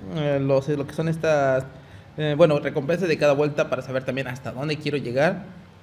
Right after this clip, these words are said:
Y aparte de eso, también quiero saber qué tan difícil será lo que es la, lo que es la, la carrera, tiempos de espera y todo esto. Y es lo que me falta. Bien amigos,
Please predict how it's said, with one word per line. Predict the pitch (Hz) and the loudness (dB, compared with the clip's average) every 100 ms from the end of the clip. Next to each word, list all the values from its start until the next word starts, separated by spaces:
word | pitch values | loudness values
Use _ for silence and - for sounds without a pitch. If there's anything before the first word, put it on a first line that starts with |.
| - | -10
Y | 208 220 220 | -4 -2 0
aparte | 196 190 196 202 | 0 0 2 2
de | 180 | 2
eso, | 196 202 | 2 0
también | 202 165 165 | 0 -2 0
quiero | 170 | 0
saber | 165 165 | 2 0
qué | 165 | 0
tan | 175 175 | -2 0
difícil | 151 151 165 180 | 0 0 -2 -2
será | 170 139 | 0 2
lo | 139 131 | 2 0
que | 139 | -2
es | 143 | 0
la, | 143 127 117 123 139 - - - - - - | 2 2 2 -4 -10 -12 -18 -20 -20 -20 -10
lo | 143 139 | -6 -2
que | 156 | 0
es | |
la, | 156 143 127 123 | 4 4 4 2
la | 123 | 0
carrera, | 135 139 175 175 160 | 0 2 4 4 2
tiempos | 160 147 139 | 2 -2 -2
de | 131 | -4
espera | 135 175 175 | -4 -4 -2
y | 156 | -2
todo | 156 151 | -2 -2
esto. | 165 165 185 185 202 | -2 -2 -4 -6 -8
Y | 175 | -4
es | 165 | -4
lo | 170 165 | -2 -4
que | 131 | -4
me | |
falta. | 117 117 117 - - - - - - | -4 -4 -6 -10 -14 -20 -20 -14 -2
Bien | 233 | 2
amigos, | 262 254 | 2 2